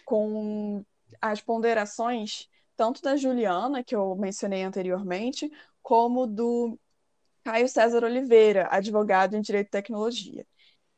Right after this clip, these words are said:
Enquanto a Juliana mencionou, nesse caso da Ida Cury, que muitas vezes lá fora o direito ao esquecimento é invocado para casos de desindexação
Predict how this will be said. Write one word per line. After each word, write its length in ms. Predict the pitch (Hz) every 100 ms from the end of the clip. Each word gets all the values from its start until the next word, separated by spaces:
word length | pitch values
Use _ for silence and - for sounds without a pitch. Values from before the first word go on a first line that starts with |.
| -
Enquanto 340 | 269 294 381
a 40 | 359
Juliana 500 | 330 269 262 247 240
mencionou, 680 | 240 254 254 233 190 175 - _ _ _ _ 208
nesse 300 | 226 226 233
caso 360 | 254 214 208 202
da 160 | 202
Ida 220 | 202 208
Cury, 500 | 208 220 190 185 180 - _ _ _ _ _ _ _ 285
que 80 |
muitas 380 | 233 247 349 311
vezes 260 | 240 226 233
lá 220 | 214 240
fora 500 | - 202 180 180 170
o 120 | 208
direito 320 | 202 208 208 262
ao 40 |
esquecimento 800 | - 254 - 240 208 185 196 196 - _ _
é 120 | -
invocado 600 | 247 277 262 262 190 185
para 200 | - 190
casos 360 | 196 185 190 202
de 160 | 202 196
desindexação 1300 | 196 220 302 277 220 214 - 180 - 196 202 196